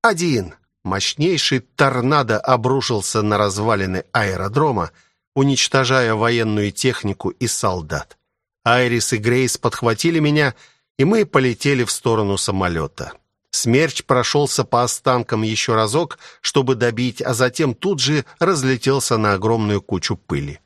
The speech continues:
Когда мы вновь оказались на борту, я с облегчением выдохнул. Айрис тут же схватила меня за плечо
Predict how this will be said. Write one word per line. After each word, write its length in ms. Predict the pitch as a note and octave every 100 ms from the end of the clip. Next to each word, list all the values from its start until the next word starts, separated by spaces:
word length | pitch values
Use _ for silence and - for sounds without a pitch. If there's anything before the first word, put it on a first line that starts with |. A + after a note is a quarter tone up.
| _ _ _ _ _ _ _ -
Когда 320 | A2+ G#2+ A#2
мы 160 | A#2
вновь 460 | A2 B2 C#3 A#2 -
оказались 600 | G2+ A2+ A2 G#2+ F#2+ -
на 120 | G2
борту, 380 | G2 G#2 - F3+
я 160 | C3+ C3
с 100 | -
облегчением 760 | G#2+ G#2 - C#3 A#2+ G#2 G2+ F#2
выдохнул. 680 | G2 E2+ - - - - _ _ _ -
Айрис 440 | D#3 D#3 C#3 -
тут 220 | - F#3
же 100 | C3
схватила 480 | A#2 A#2+ A2+ D#3 C#3
меня 240 | A2 B2
за 120 | A2 G#2+
плечо 420 | B2 A#2 D3+